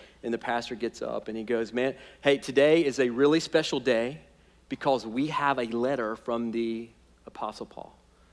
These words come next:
Epaphroditus has, has made his way back. He has a letter from the Apostle Paul."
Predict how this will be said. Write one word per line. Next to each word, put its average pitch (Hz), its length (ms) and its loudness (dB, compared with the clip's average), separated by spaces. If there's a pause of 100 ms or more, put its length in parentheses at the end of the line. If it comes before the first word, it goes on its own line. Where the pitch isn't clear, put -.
(160)
Epaphroditus 123 720 0
has, 107 200 -10
has - 200 -18
made 120 180 -2
his 117 100 -6
way 117 140 -4
back. 135 320 -4
He 110 120 -10
has 101 120 -10
a 104 60 -10
letter 127 300 -2
from 131 240 -8
the 131 100 -2
Apostle 123 400 -8
Paul." 123 420 -4